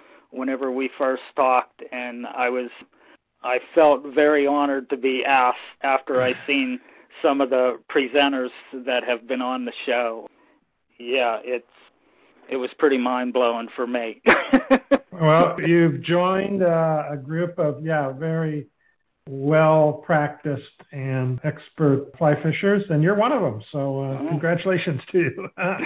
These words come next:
Speaker 1: Yeah.
Speaker 2: Uh, you did, you did it, you did as good as anybody else on there, that's for sure. So,
Speaker 1: Thanks.
Speaker 2: uh, thank you so much. Uh, hopefully everybody's found our archive, podcast archive on our website. If you haven't, look for the link at the top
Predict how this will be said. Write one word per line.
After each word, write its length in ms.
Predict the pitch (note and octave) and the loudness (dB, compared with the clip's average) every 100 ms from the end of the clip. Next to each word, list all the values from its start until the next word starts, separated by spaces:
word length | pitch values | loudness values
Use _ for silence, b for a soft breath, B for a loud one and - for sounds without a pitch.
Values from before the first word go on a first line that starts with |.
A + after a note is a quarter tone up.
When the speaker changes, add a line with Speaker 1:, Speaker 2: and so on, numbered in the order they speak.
| - | 0
Speaker 1:
Yeah. 200 | G#3+ E3+ | 2 4
Speaker 2:
Uh, 320 | A3+ C3+ B2+ B2+ | 4 4 4 4
you 100 | C#3+ | 4
did, 280 | D3 A#2 D3+ | 2 2 0
you 120 | D#3+ | 2
did 180 | F3+ F3+ | 4 4
it, 120 | F3 | 4
you 100 | F3+ | 4
did 160 | F#3+ | 4
as 160 | F#3+ D#3 | 2 2
good 260 | C#3 F#3+ G#3 | 0 2 4
as 160 | G3 | 2
anybody 440 | G3 F#3+ F#3+ F3+ E3+ | 2 0 0 0 0
else 260 | D3 D3 | -2 -4
on 200 | D#3 C#3+ C3 | -8 -8 -8
there, 180 | B2 | -8
that's 260 | B2 C#3+ - | -8 -12 -12
for 140 | D#3 | -14
sure. 300 | C3 C#3 A#2+ G#2+ - | -10 -8 -8 -8 -10
So, 180 | A2 - b | -12 -12 b
Speaker 1:
Thanks. 260 | C3+ A#2+ A#2+ | -2 0 0
Speaker 2:
uh, 120 | A#2 A2+ | -4 0
thank 200 | D3 C#3 | 2 4
you 120 | C#3 - | 2 2
so 120 | C#3+ | 4
much. 380 | B2+ A2+ - _ _ b b b b b b | 4 2 -6 _ _ b b b b b b
Uh, 240 | C3+ - | 0 0
hopefully 440 | - B3 B3 A#3+ A3 | 2 4 4 4 4
everybody's 520 | A3 G#3 G#3 F#3+ - | 4 4 4 2 0
found 320 | F#3+ G3 G#3+ | 0 0 2
our 360 | F#3+ D#3+ - - - | 2 2 0 -8 -8
archive, 600 | D3 F#3+ G3 G#3 A3+ B3+ | -4 -4 -2 -4 -2 -4
podcast 460 | F3 D#3+ F3 E3+ E3 - | -6 -6 -4 -6 -8 -10
archive 540 | D3 F3+ - G3+ G#3+ G3 | -8 -8 -6 -6 -4 -4
on 60 | |
our 60 | F3 | -4
website. 480 | F#3+ F#3+ - A3+ G3 | -4 -6 -10 -10 -10
If 140 | - | -8
you 60 | C3 | -4
haven't, 400 | D#3 F3+ F#3 D3 | -4 -4 -6 -6
look 180 | F#3+ | -8
for 80 | D4 | -8
the 80 | A#3+ | -6
link 260 | D3+ F3 E3 | -4 -6 -8
at 80 | C#3+ | -12
the 60 | |
top 360 | B2 D3+ D3+ | -8 -6 -6